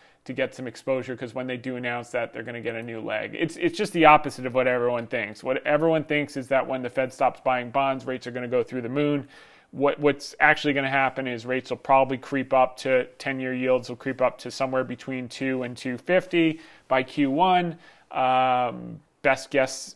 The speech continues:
in the middle, two hundred twenty bips, somewhere in there. And then, um, when the taper's actually implemented, that'll be the peak in yields for some time. In the case of two thousand fourteen, it was five years. Y-, yields never got higher than, uh, three percent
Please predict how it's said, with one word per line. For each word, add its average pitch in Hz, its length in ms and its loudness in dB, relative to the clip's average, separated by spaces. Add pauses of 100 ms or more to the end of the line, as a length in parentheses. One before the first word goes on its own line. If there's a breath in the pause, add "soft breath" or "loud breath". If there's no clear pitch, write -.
in 135 180 -8
the 127 60 -6
middle, 131 440 2 (220)
two 131 160 -6
hundred 127 220 -6
twenty 131 260 -4
bips, 127 280 2
somewhere 131 380 -4
in 127 100 -8
there. 196 380 4 (380 loud breath)
And 170 220 0
then, 165 440 2
um, 156 480 4
when 151 140 0
the 151 60 -4
taper's 147 340 -2
actually 143 360 2
implemented, 139 460 -4
that'll 135 180 2
be 131 140 -4
the 123 80 -4
peak 135 320 -2
in 127 100 -8
yields 131 280 0
for 131 120 -8
some 127 240 -4
time. 151 400 -2
In 135 160 -12
the 131 80 -10
case 135 320 -4
of 120 140 -10
two 143 180 -4
thousand 120 480 -2 (540)
fourteen, 156 600 0
it - 140 -6
was 120 200 -6
five 139 340 4
years. 131 420 0
Y-, 131 380 -12
yields 131 320 -2
never 127 200 -4
got 123 300 0
higher 123 360 0
than, 120 380 -8
uh, 113 240 -2 (100)
three 127 180 -6
percent 120 480 -8